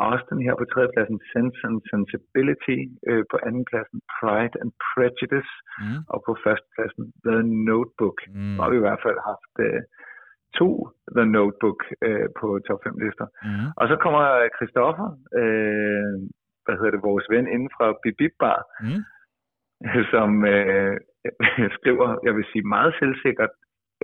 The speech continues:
Speaker 1: "Alle deler min førsteplads."
Speaker 2: <laughs>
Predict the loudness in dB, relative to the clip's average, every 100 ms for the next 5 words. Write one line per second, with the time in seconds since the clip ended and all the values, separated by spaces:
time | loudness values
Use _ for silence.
0 | -2 -2 -4 -10 -16 -6 -6 -2 -4 -6
1 | _ -2 -2 0 -4 -4 -8 -6 -6 -8
2 | -18 _ -20 -8 -6 -6 -8 -6 -8